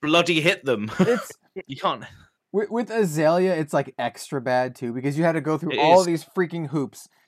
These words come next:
Speaker 2: to give your red in the ledger dominate. You have to, like, do the whole juggle where you, like, you know, maybe,
Speaker 1: Yeah.
Speaker 2: maybe play aim shot, and then you reload, and then you activate your skull bone to flip up a thing to see if the top card is the thing, and then you're like, "Oh, it is a thing."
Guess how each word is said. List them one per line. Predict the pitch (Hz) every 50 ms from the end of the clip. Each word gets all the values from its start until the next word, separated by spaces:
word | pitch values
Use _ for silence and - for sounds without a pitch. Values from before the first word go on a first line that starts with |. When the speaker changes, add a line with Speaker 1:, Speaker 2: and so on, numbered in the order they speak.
| _
Speaker 2:
to | - 165
give | 143 160 170 170 147
your | 151 156 147
red | 151 147 147
in | 143
the | 151
ledger | 143 143 139 135 131 143 131
dominate. | 127 139 123 127 123 120 113 113
You | 127 139
have | 151 156 151 151
to, | 170 156
like, | 147 139 135 -
do | 156 156
the | 143 135
whole | 143 156 156
juggle | 135 113 151 151 147 127 135 127 117
where | 120 120
you, | 120 120 127 123
like, | 120 120 117 113 - _ _ _ - - _ _ _ _ _
you | 131 123
know, | 127 123 120
maybe, | 135 165 170 165 160
Speaker 1:
Yeah. | 156
Speaker 2:
maybe | 156 170 170 165
play | 151 156 156 156 -
aim | 180 185 202 208 202
shot, | 185 - - 196 185 185 185 185 -
and | - 156 147
then | 147 147 147
you | 143 143 147
reload, | 135 120 156 180 185 185 175 170 170 170 170 175 175 165
and | 143 147 143 139
then | 139 143 143 139
you | 139 139 139 131 - _ _ _ -
activate | 160 160 156 - 170 147 151 151 156 151
your | 143 143
skull | - - - 196 180 175
bone | 165 180 175 175 180 170
to | 165
flip | 143 - - 170 160 170
up | 156 147
a | 147 135
thing | - - 233 240 233 233 226 202
to | 180 160
see | - - 180 175
if | 165 151
the | - 151
top | - - 175 165 156 -
card | - - 170 170 170 170 165
is | 156 147 139 -
the | 147 135
thing, | - - 277 269 262 254 247 233
and | 196 165
then | 151 147 147
you're | 147
like, | 139 139 -
"Oh, | 135 143 139 131
it | 117 123
is | 147 147 120
a | 131
thing." | 117 - 135 131 123 123 120 117